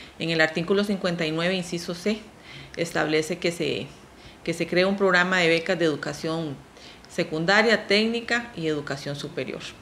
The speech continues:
En el caso de las becas de secundaria, eh, corresponden a, a recursos no reembolsables que se le entregan a los estudiantes en forma mensual anticipada, eh, a los estudiantes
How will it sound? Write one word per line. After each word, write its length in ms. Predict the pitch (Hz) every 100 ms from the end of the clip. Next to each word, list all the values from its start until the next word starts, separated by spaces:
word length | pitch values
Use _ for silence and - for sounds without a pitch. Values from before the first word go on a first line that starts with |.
| - - - - - - - - - - - - - - -
En 140 | 165 165
el 120 | 151
caso 400 | 175 180 247 233
de 140 | 214
las 220 | 175 156
becas 260 | 175 170 214
de 100 | 202
secundaria, 680 | 208 202 208 202 180 165 175 - - - - - - - -
eh, 360 | 156 147 139 -
corresponden 840 | 165 147 147 - 160 170 185 185
a, 320 | 165 139 127
a 120 | - 151
recursos 440 | 147 165 170 180
no 140 | 170
reembolsables 840 | 165 175 160 147 180 202 233 - - -
que 80 | 156
se 140 | 156
le 80 | 151
entregan 420 | 143 156 151 170
a 60 | 170
los 180 | 160 156
estudiantes 680 | 147 - 147 147 147 170 156
en 120 | 143
forma 320 | 151 151 165
mensual 460 | 160 143 143 160 165
anticipada, 760 | 156 147 - 160 156 175 214 - - - - - - - - - -
eh, 220 | - 147 143
a 20 |
los 220 | 143 143
estudiantes 1080 | 143 - 143 147 147 156 175 170 131 131